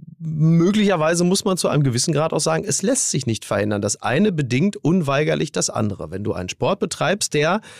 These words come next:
ja nicht nur, weil man zusammenrasselt, sondern auch, weil man halt einfach sehr viel Rennen, äh, äh, sehr viele Stop and Go, Stop and Go,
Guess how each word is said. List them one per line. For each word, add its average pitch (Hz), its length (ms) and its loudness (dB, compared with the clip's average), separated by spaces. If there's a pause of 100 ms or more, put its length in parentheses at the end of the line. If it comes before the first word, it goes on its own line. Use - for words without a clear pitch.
(180)
ja 104 120 0
nicht 135 240 0
nur, 127 140 0
weil 95 120 -2
man 87 140 -10
zusammenrasselt, 101 880 0
sondern 92 260 -4
auch, - 220 -10
weil 87 140 -6
man 92 220 -8
halt 95 180 -6
einfach - 400 -6 (340)
sehr 127 580 0
viel 165 680 2 (380)
Rennen, 156 720 2 (400)
äh, 135 680 2
äh, 127 100 -4
sehr 131 220 -4
viele 156 260 2
Stop - 400 -2
and 143 160 0
Go, 165 280 2
Stop 120 340 -2
and 147 160 -6 (180)
Go, 196 320 2